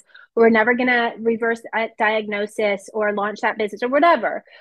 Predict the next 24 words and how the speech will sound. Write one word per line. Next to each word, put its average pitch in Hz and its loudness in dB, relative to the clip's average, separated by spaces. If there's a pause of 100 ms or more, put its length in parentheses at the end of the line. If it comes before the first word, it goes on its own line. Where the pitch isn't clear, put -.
(180)
right? 254 4
And 277 -6
so 285 0
it 269 -2
becomes 294 -8
very 240 -2
natural 208 -4
to 214 -10
keep 226 -6
thinking 208 -4
the 202 -2
yesterday 185 -2
thoughts. 220 2 (320)
What, 277 4 (120)
for 302 4
example, 247 -2
you 233 -2
brought 220 2
up 214 0
my 202 -6
eating 262 -4
disorder. 185 -4 (260)
So, 240 4
um, 226 0